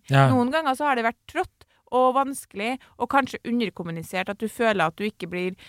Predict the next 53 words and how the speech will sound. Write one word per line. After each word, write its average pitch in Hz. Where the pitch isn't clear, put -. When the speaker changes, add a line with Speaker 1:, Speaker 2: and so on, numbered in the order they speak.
Speaker 2:
sett -
og 220
begjært, 220
da, 277
som 277
de 269
kaller 254
det, 269
og -
så 139
Speaker 1:
Mm. 107
Speaker 2:
får 185
du 190
en 220
annen 214
mulighet, 208
og 196
så -
tar 151
du 78
den. 104
Speaker 1:
Ja, 123
det, -
men 180
det, 151
det 127
tror 120
jeg 117
kan 127
skje 113
de 117
aller, 104
aller 123
fleste. 131
Jeg, 143
det 151
er 156
jeg 147
helt 131
enig 110
i, 117
det 143
sier 131
jeg 98
ikke, 123
men 143
det 135
er -
det 139
jeg 139
sier 147
er 135
at, 127